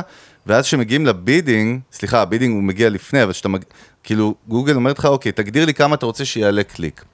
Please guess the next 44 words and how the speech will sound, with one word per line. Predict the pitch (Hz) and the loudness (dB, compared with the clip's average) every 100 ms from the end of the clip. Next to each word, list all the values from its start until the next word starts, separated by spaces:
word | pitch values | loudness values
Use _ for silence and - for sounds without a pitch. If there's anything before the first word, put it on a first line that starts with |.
| _ 101 | _ -4
יש | 113 131 | 0 0
אופציה | 117 101 | -2 -4
כזאת | 90 78 78 | -4 -8 -10
הרי, | 78 73 | -10 -10
נכון? | 78 113 135 147 - - - | -4 0 -2 -4 -16 -20 -10
עכשיו, | - 87 | -8 -4
אנשים | 107 101 - 180 170 | -2 -2 0 0 2
לא | 135 165 | 4 4
מבינים | 170 131 131 175 175 - _ _ | 2 2 2 2 0 -6 _ _
איזה | 120 131 151 | 0 2 2
הגדרה | 127 135 139 | 4 4 4
הם | 139 | 2
אמורים | 135 139 | 0 0
לתת | 131 196 - | 0 -2 0
שם, | 104 | -2
כי | - | -2
לכאורה, | 98 - 135 143 143 135 - _ _ | -8 -2 0 2 2 0 -6 _ _
אני | 107 113 156 | 0 2 2
רוצה | 156 - 151 | 2 0 -2
שקל, | - 139 - 82 78 | 2 0 0 -4 -6
סבבה? | - 80 98 123 131 123 - | -8 -2 0 0 -2 -6 -10
אבל | 82 82 87 - | -6 -4 -4 0
אז | 127 139 131 - - _ | 0 0 -4 -14 -20 _
אני | 98 107 | -4 2
לא | 131 | 4
יודע | 156 160 | 4 4
איך | - | 2
היא | 156 | 0
מודדת, | 139 117 110 110 - | 2 2 2 2 0
אני | 101 98 | -2 0
לא | 110 | 2
יודע | 143 143 | 2 2
מה | 131 123 | 0 -2
יקרה | - 110 | -2 0
עם | 110 101 | 0 0
זה. | 110 104 _ - | -2 -2 _ -4
אני | 101 | 0
אומר | 123 | 0
לך | 139 | -2
שאלה | - 110 113 | -2 0 -2
שפשוט | - - | -4 -16
שואלים | - - 98 101 | -10 -2 -2 -2
אותי | 104 95 | -4 -2
הרבה, | 90 | -2